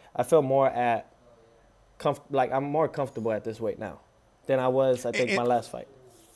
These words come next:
Speaker 2: and how long do you see yourself fighting at one forty?
Speaker 1: Um, I see myself fighting at one forty as long as, uh,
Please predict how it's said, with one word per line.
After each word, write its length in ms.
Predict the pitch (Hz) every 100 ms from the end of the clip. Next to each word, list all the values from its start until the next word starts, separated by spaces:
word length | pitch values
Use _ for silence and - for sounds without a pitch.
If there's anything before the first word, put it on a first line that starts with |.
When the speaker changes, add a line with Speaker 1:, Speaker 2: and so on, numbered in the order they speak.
| - - - - -
Speaker 2:
and 100 | 170
how 160 | 185 254
long 220 | 233 214
do 80 | 180
you 160 | 190
see 200 | 202 -
yourself 540 | 208 190 - 185 175 170
fighting 600 | - - 190 175 151 143
at 160 | 151 151
one 160 | 165 160
forty? 340 | 196 185 95 - - - - -
Speaker 1:
Um, 260 | 135 160 170
I 100 | 175
see 140 | 226
myself 380 | 240 233 240 220
fighting 380 | 214 220 208 202
at 120 | 185
one 140 | 196
forty 280 | - 196 190
as 140 | 147
long 200 | 151 165
as, 120 | 165 143 - -
uh, 180 | 139